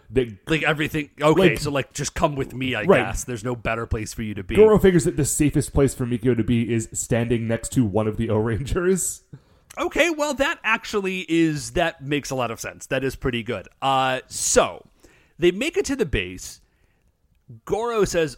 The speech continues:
Speaker 2: "All right, well, the Choriki Energizer is, is, like, here, and the robots are underneath it. We've got to, we gotta get down into the base, into the Choriki Energizer. I, we'll get the robots somehow."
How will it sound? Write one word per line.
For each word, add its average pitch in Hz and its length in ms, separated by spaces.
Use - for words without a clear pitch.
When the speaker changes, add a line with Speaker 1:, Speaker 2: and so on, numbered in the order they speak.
Speaker 2:
"All 135 140
right, 107 280
well, 127 260
the - 60
Choriki 226 460
Energizer 120 680
is, 117 500
is, 156 160
like, 143 120
here, 110 640
and 139 120
the 143 80
robots 175 460
are 147 80
underneath 120 560
it. 95 160
We've 135 400
got 120 360
to, 117 320
we 113 100
gotta 101 160
get 165 320
down 135 460
into 160 180
the 156 100
base, 110 460
into 170 180
the 165 80
Choriki 123 420
Energizer. 104 640
I, 127 100
we'll 131 140
get 175 240
the 170 80
robots 143 320
somehow." 120 760